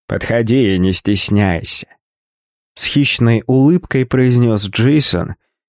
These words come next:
картинно распахивая чемодан. Помимо нескольких пакетов пэмок, в нём лежали две запасные колоды и странный пистолет с небольшим экраном вместо дула.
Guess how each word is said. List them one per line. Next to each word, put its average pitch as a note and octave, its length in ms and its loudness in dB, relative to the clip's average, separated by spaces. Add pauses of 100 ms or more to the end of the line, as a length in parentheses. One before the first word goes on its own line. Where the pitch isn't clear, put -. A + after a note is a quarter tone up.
(180)
картинно C#3 560 0
распахивая F#2+ 600 -2
чемодан. F#2 520 -2 (720)
Помимо F#3 340 2
нескольких D#3 640 0
пакетов A#2 500 -2 (120)
пэмок, A2+ 420 -2
в A2+ 180 -2
нём D#3+ 320 2
лежали B2 640 2
две G2+ 320 0
запасные F2+ 540 0
колоды B2+ 760 2
и G2+ 60 2
странный A#2+ 600 0
пистолет G#2+ 520 0
с - 80 -8
небольшим F#2+ 520 0
экраном C3+ 540 0
вместо G2 480 -2
дула. F#2+ 380 -4